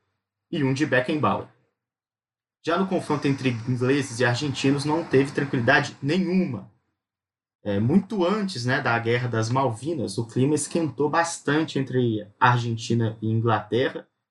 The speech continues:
talvez um dos primeiros grandes episódios dessa, que é uma das maiores rivalidades intercontinentais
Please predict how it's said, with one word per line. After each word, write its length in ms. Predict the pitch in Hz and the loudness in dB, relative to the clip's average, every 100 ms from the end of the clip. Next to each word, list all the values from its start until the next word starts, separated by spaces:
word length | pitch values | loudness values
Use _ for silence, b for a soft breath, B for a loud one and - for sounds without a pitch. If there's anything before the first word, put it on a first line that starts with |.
| _ _ _ | _ _ _
talvez 420 | 135 120 139 139 | -2 0 -2 0
um 80 | 147 | -2
dos 160 | 139 | -2
primeiros 560 | - - 151 139 180 160 | -2 -2 0 2 2 2
grandes 380 | 127 135 143 131 | 0 0 0 -2
episódios 560 | 139 117 120 131 131 | -4 -4 0 0 0
dessa, 320 | 120 123 123 - | 0 0 0 -2
que 340 | 151 139 113 | -2 2 2
é 180 | 104 117 | 2 2
uma 140 | 135 | 2
das 160 | 135 127 | 0 0
maiores 320 | 120 135 - | 0 0 0
rivalidades 680 | 147 135 151 123 117 127 127 | -2 0 0 0 0 0 -2
intercontinentais 920 | 123 123 131 127 139 117 113 117 113 | -4 -4 -4 -4 -2 -2 0 0 0